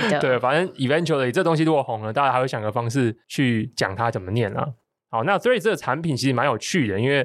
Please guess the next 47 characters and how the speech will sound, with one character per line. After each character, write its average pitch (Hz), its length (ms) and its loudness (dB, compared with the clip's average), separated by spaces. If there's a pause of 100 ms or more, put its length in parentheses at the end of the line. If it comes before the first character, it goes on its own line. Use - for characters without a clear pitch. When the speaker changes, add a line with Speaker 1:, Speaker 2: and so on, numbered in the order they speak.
(200)
Speaker 2:
它 170 100 2
算 175 160 2
是 185 80 0
Meta 143 400 0
出 123 220 0
品 98 240 -6
的， 98 240 -6
可 - 140 -4
是 131 100 0
它 123 180 0
其 117 160 -8
实 101 120 -4
是 120 220 2
I 156 200 0
G 147 180 -2
团 104 240 -4
队 123 160 0
里 95 160 -6
面 110 240 0
的 98 120 0
一 - 20 0
个 104 100 0
小 90 220 -2
团 92 180 -4
队 104 220 0
做 113 160 -2
的 101 80 -4
产 - 220 -10
品， 110 160 -4 (240)
所 131 120 -2
以 113 40 0
它 127 120 0
不 160 200 -8
是 131 340 -2 (120)
F 139 280 -2
B、 113 400 -2
Facebook 131 400 0
这 139 100 -2
个 117 80 0
产 107 200 -2
品 104 120 -2
团 95 200 -4
队 104 160 0
做 104 180 -2
的 95 100 -4
东 92 140 -6
西。 - 120 -10